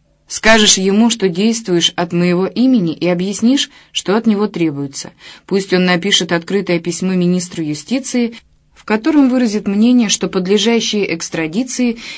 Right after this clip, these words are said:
не воспользуются указом две тысячи сорок семь, опасаясь за свою безопасность. Поэтому муниципалитет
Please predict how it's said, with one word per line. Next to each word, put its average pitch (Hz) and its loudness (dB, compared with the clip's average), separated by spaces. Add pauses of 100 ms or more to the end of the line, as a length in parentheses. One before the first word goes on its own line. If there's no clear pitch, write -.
(100)
не 196 0
воспользуются 190 0
указом 185 -2
две 175 -2
тысячи 190 -8
сорок 156 -8
семь, 262 -2 (260)
опасаясь 196 2
за 185 -4
свою 180 0
безопасность. 175 -6 (360)
Поэтому 302 4
муниципалитет 247 2